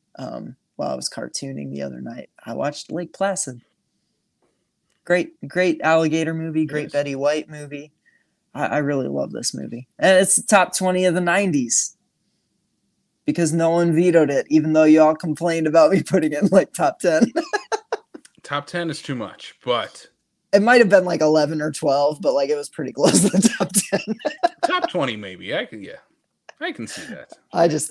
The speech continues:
Speaker 1: I don't know. I love that movie. It's, it's a total comfort watch, but yeah, I dig it.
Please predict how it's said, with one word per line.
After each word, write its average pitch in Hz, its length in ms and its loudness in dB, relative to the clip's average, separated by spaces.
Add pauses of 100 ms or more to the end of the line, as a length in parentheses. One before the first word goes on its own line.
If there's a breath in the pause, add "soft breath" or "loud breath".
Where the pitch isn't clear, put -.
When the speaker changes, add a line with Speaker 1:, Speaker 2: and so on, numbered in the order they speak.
Speaker 1:
I 170 140 -2
don't 151 140 -6
know. 135 300 -10 (100)
I 202 120 6
love 175 260 4
that 165 180 4
movie. 160 400 -2
It's, - 340 0
it's 170 180 2
a 160 60 -6
total 139 320 -4
comfort 110 380 -12
watch, - 400 -12 (100)
but 127 300 -6 (100)
yeah, 104 240 -8 (300)
I 151 140 -2
dig - 200 -6
it. - 200 -4